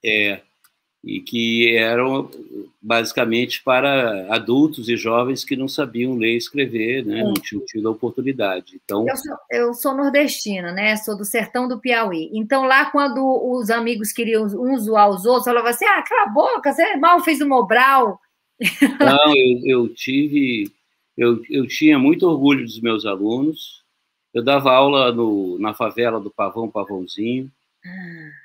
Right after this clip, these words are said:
Speaker 1: É, e, e tenho grandes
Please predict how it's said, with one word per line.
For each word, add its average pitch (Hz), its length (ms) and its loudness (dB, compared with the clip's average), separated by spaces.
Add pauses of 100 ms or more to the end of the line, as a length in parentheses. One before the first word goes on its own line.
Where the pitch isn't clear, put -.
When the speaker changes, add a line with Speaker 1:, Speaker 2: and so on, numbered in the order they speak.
(160)
Speaker 1:
É, 107 800 2 (300)
e, 104 640 -4
e 104 60 -8
tenho 120 560 2
grandes 135 640 0